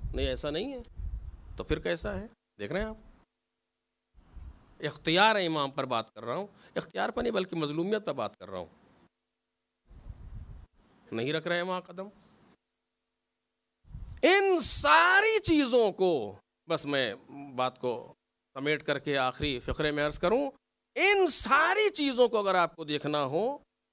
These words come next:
महसूस करना हो, इमाम के लिए हर चीज़ की इजाज़त खुद इमाम देते हैं। तवज्जो कीजिएगा,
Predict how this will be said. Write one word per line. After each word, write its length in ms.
महसूस 440
करना 340
हो, 360
इमाम 340
के 140
लिए 320
हर 540
चीज़ 480
की 200
इजाज़त 640
खुद 360
इमाम 380
देते 360
हैं। 180
तवज्जो 320
कीजिएगा, 500